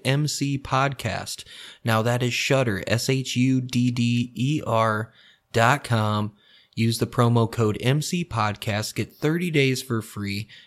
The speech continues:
Now, you got everything. There's so many things to choose from. You got a big range of genres. You got, uh,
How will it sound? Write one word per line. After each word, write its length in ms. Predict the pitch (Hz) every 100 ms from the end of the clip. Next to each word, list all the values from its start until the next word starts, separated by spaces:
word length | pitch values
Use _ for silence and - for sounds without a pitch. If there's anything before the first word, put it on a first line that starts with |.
| _ -
Now, 140 | 120 117
you 180 | 123
got 320 | 131 139 131 -
everything. 500 | 135 147 135 120 98
There's 320 | 110 123 - -
so 320 | - - 165
many 240 | 165 151 139
things 240 | 131 120
to 100 | -
choose 280 | 104 107 101
from. 300 | - 101 98
You 140 | 101 110
got 260 | 117 117
a 60 | 120
big 200 | 131 131
range 280 | 131 127 117
of 80 |
genres. 680 | 104 104 104 92 80 64 -
You 140 | 110 104
got, 300 | 104 101 104
uh, 240 | 107